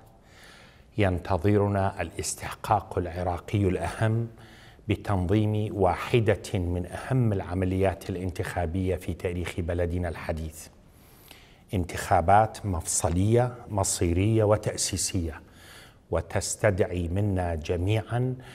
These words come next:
وقفة جادة تضع مصلحة الوطن فوق كل اعتبار.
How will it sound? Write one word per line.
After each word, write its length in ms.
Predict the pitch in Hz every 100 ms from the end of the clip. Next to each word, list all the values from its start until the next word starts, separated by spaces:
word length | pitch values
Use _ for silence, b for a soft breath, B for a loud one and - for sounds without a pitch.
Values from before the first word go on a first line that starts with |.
| B B -
وقفة 800 | 101 - - 98 - 98 90 85 80
جادة 460 | 104 92 78 78 - -
تضع 320 | - 101 87
مصلحة 580 | 85 85 90 95 - 90 -
الوطن 680 | 87 87 85 - 92 90 85 - -
فوق 380 | - 87 - -
كل 400 | - - 123 95
اعتبار. 520 | 80 - 85 78 76